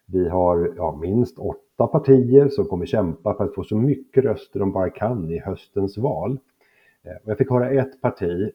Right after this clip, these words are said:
eh, där jag hörde i ett internt sammanhang att de kraftsamlade, för nu skulle ut och knackas dörr. Eh, och, och jag satt i min enfald och funderade över hur mycket kommer de här dörrknackningarna att ge? Mäter de det här?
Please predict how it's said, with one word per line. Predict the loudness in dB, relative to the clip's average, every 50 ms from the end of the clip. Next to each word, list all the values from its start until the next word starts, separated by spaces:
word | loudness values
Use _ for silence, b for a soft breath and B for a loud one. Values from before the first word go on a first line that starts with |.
| _ _ -12
eh, | -10 -8 -8 -8 -10 -10
där | -8 -8 -6
jag | -6 -6 -8 -8 -12
hörde | -10 -6 -4 -4 -4 -4 -6 -6
i | -8 -6 -6 -6 -6
ett | -8 -8 -8
internt | -10 -10 -10 -8 -4 -4 -2 -2 -4 -6
sammanhang | -6 -6 -6 -4 -4 -6 -8 -8 -8 -8 -8 -10
att | -12 -14 -16
de | -18 -18
kraftsamlade, | -10 -4 -2 -2 -2 -4 -10 _ -6 -4 -2 -2 -2 -2 -4 -4 -6
för | -10 -4 2
nu | 4 6 6 4
skulle | 2 2 2 2 4
ut | 4 4 2 2 2 0 -4 -8 _
och | -6 -6 -4 -4
knackas | -4 -6 -6 -6 -4 -6 -6 -4 -4
dörr. | -2 2 2 2 0 -2 -10 -18 -20 -20 _ b b b b b b b b b b b b b b
Eh, | -20 -20 -20 _ _ _ -14
och, | -10 -10 -6 -2
och | 2
jag | 4 4 4 2 0
satt | -4 -6 -2 0
i |
min | 0 0 0 0 0 -2
enfald | -2 -4 -6 -6 -6 -4 -4 -6
och | -6
funderade | -6 -4 -4 -2 -4 -4 -6 -6 -6 -8
över | -8 -8 -10 -10 -12 -12 -12 _ _ _ _ _ _ _ _ _ _ _
hur | _ -6 -4 -4 -4 -4 -6 -8 -10 -8 -6
mycket | -4 -4 -6 -6 _ _ -12 -10 -10 -10 -10
kommer | -12 -8 -6 -6 -6 -6 -8 -10
de | -12 -10 -12
här | -12 -12
dörrknackningarna | -8 -8 -8 -8 -8 -12 _ _ -16 -16 -16 _ _ -12 -10 -8 -6 -6
att | -8 -8 _ -6
ge? | -4 -4 -4 -4 -6 -10 -14 _ _ _ _ _ -12
Mäter | -10 -8 -6 -6 -6 -6 -8 -10 _ _ -6 -4
de | -4
det | -4 -4
här? | -4 -6 -8 -8